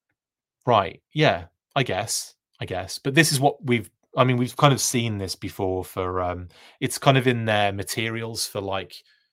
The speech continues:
Tiger Force and Python Patrol. But I get what you're saying. Um, anyway, it's crazy the Pulse fan stream is on a leap day. Oh, God, yeah. How have I only just realised that it's February the twenty-ninth?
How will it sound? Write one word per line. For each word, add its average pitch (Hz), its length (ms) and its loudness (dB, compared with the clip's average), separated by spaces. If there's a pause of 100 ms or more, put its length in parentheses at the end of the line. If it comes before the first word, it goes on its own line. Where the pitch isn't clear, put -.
(160)
Tiger 101 280 -2
Force 98 280 -8
and 95 200 -14
Python 98 340 -6
Patrol. 110 460 -8 (340)
But 113 220 2
I 117 100 -2
get 113 240 -4
what 110 120 -12
you're 104 60 -8
saying. 87 400 -6 (800)
Um, 90 600 -6 (260)
anyway, 85 360 -12 (200)
it's 139 140 -2
crazy 214 360 0
the 131 100 -2
Pulse 151 260 0
fan 156 160 0
stream 101 240 -8
is 104 80 -8
on 120 100 -6
a 120 60 -6
leap 135 380 -6
day. 87 380 -10 (1400)
Oh, 208 80 -6
God, 277 320 -2
yeah. 240 320 2 (320)
How 311 300 6
have 302 100 -6
I 277 200 0
only 226 320 2
just - 220 -2
realised 151 580 -4
that 110 80 -8
it's 104 120 -6
February 120 300 -2
the 110 80 -4
twenty-ninth? 104 1120 -6